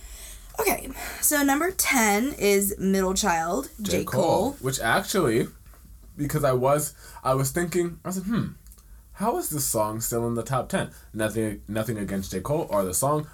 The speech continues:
Speaker 2: but I actually do hear it on the radio quite a bit. Not, like, top forty radio, but I hear it on, like, one oh, one oh three Jams
Speaker 1: Mm.
Speaker 2: and stuff like that all the time. And I'm pretty sure it's doing really well in streams. So I just heard it on the radio, like, a couple times. Like, "Okay, J. Cole."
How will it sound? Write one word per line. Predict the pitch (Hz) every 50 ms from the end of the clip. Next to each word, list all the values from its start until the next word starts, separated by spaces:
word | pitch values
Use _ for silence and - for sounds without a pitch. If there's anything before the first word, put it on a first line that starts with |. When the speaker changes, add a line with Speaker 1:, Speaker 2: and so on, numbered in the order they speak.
| - -
Speaker 2:
but | 117 156 226 254 175 - - - - - - - - - -
I | 117 123
actually | - - 101 107 117 120 - - 160 160
do | 147 135 170 196
hear | 196 - 123 117 123
it | 117
on | - - 110 113
the | 110 104
radio | 123 156 165 123 98 95 101 98
quite | - - - 107 101 101
a |
bit. | 95 98 101 - -
Not, | 120 151 165 170
like, | 165 147 127
top | - 131 110 - -
forty | 180 196 202 151 110
radio, | 92 82 80 80 80 87 92
but | 90 95
I | 90 90
hear | 87 113 107 101
it | 98 92 -
on, | 90 90 92 90
like, | 90 85 80 80
one | 90 90 90 92
oh, | 90 87 85 82 82 76 69 - - - - - - - 76
one | 90 101 95
oh | 90 90
three | 98 92 90
Jams | - 95 92 90 85 85 175
Speaker 1:
Mm. | 208 196 180 170 160 160
Speaker 2:
and | - -
stuff | - 110 98 98
like | 98 95 95
that | 127 123 117 - - - - - - - -
all | 104 104
the | 98 95
time. | 92 - 127 113 98 90 90 -
And | 98
I'm | 104 101
pretty | 101 147 143 143 131
sure | - 135
it's | 117 107 -
doing | - 110 101 98 98
really | 98 98 98 95
well | 90 90 90 87 85 80 - - - - - - -
in | 87 85 82
streams. | 76 - - - - - 85 80 69 65 - - - - - - - - -
So | - - 117 110
I | 110
just | 120 131
heard | 143 143 147
it | 139
on | 127
the | 117
radio, | 110 110 104 101
like, | 92 92 90
a | -
couple | 82 - 104 - 92
times. | 92 104 92 90 120
Like, | - 349
"Okay, | 370 320 233 135
J. | 104 104 104 92
Cole." | - - 101 107 120 120